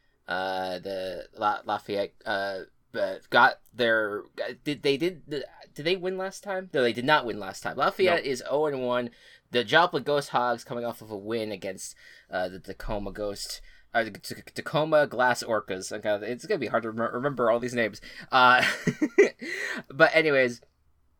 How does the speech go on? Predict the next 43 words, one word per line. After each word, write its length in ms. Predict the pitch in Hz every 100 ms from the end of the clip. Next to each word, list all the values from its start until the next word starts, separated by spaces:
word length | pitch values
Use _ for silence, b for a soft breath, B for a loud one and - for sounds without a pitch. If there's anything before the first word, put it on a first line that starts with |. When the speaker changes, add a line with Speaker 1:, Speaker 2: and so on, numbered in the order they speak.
| - -
Speaker 1:
uh, 340 | 135 131 127 120
so 380 | 143 143 139 120
Joplin's 500 | - 160 156 156 147
gonna 160 | 143
look 160 | 143 143
to 100 | -
try 160 | -
to 120 | 135 123 -
get 200 | 135 -
a 60 |
win 200 | 107 135
streak, 520 | 147 - - 165 175 - - 113
uh, 220 | 104 104
and 140 | 98 110
Lafayette's 460 | 113 117 131 135
just 140 | 107 107
gonna 140 | 113
look 140 | 120 -
to 80 |
get 160 | 110 -
their 100 | 110
first 300 | - 117 -
win 120 | 117
of 60 | 110
the 40 |
season. 560 | 104 - 226 - 151 160 b b b b b -
Speaker 2:
Yeah. 60 |
Speaker 1:
Uh, 200 | 147 147 - _
m-, 180 | 143 151 -
uh, 180 | 135 143
Matt, 260 | 175 240
what 160 | 196 240
are 100 | 226
the 140 | 180
Lafayette's 760 | 170 160 - 139 135 131 - - -
stats 640 | - - - 135 120 -
that 180 | 110 123
you're 120 | 113
gonna 120 | 110
be 60 | 104
playing 320 | - 92 87
as 140 | 82
them? 220 | 71 64